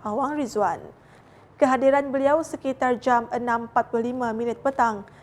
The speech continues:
diiringi bersama dif-dif kehormat yang hadir dan pegawai-pegawai kanan ukas dan terus menunggu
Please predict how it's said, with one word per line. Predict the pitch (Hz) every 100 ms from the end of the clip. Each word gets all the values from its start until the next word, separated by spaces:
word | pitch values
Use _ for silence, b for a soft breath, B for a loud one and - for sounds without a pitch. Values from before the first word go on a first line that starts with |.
| B
diiringi | 214 214 269 302 330 277
bersama | 269 262 262
dif-dif | 220 254 247 240 247
kehormat | - 240 240 240 285
yang | 233 208 214
hadir | 214 226 180
dan | 226
pegawai-pegawai | 220 214 226 226 233 220 - 226 220 220
kanan | 240 240
ukas | 254 285 240 214 - - B B
dan | 240 233 226 208
terus | - 262 247 240 -
menunggu | 233 220 226